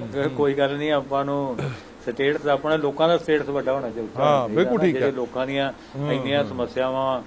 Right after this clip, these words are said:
Speaker 1: ਠੀਕ ਹੈ।
Speaker 2: ਅ, ਹਰ
Speaker 1: ਹਰਪ੍ਰੀਤ,
Speaker 2: ਪੰਜਾਹ
Speaker 1: ਇੱਕ,
Speaker 2: ਸਾਲਾਂ
Speaker 1: ਇੱਕ ਬੜਾ
Speaker 2: ਬਾਅਦ
Speaker 1: ਅਹਿਮ
Speaker 2: ਵੋਟ
Speaker 1: ਸਵਾਲ ਹੈ,
Speaker 2: ਵੋਟ
Speaker 1: ਜਿੱਥੇ,
Speaker 2: ਵਾਲੇ ਲੋਕਾਂ ਦੀ
Speaker 1: ਜਿੱਥੇ ਸਾਰੇ ਨਾ,
Speaker 2: ਹਾਲਤ ਆ।
Speaker 1: ਸਾਰੇ ਉਡੀਕ ਕਰ ਰਹੇ ਨੇ ਉਸ
Speaker 2: ਤੁਹਾਨੂੰ ਪਤਾ
Speaker 1: ਸਵਾਲ ਦੀ।
Speaker 2: ਆਪਣੇ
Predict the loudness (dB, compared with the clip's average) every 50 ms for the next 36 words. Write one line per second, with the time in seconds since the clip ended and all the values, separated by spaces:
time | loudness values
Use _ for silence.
0 | -2 0 0 0 2 0 0 2 2 0 2 2 4 4 4 4 4 2 4 2
1 | 2 2 4 4 4 6 4 4 4 6 4 6 6 6 4 4 2 2 2 2
2 | 2 6 6 8 8 8 6 6 6 4 2 0 0 2 2 4 4 6 6 6
3 | 6 4 2 0 -2 -4 -2 -2 0 0 2 4 4 4 4 6 6 6 6 6
4 | 6 4 4 4 4 4 4 2 0 2 2 2 2 4 6 6 6 6 6 4
5 | 2 2 6 6 6 8 8 6 6 6 4 4 4 4 6 6 6 6 4 2
6 | 0 0 0 0 0